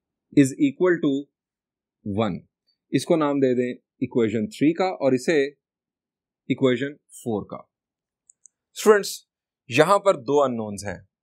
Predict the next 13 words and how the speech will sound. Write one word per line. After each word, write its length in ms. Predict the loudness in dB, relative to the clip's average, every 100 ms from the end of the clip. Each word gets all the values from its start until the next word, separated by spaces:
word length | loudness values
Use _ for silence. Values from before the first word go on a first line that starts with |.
| _ _
पी 160 | -2 2
और 140 | 4 4
आर, 200 | 2 -2 _ _ _ -4
और 120 | -2
यहां 240 | 0 0 0
पर 140 | -2
भी 100 | -2
दो 160 | 0 0 0
अननोन्स 320 | -4 -6 -4
हैं, 120 | -4
पी 160 | 0 2
और 160 | 4
आर। 200 | 4 2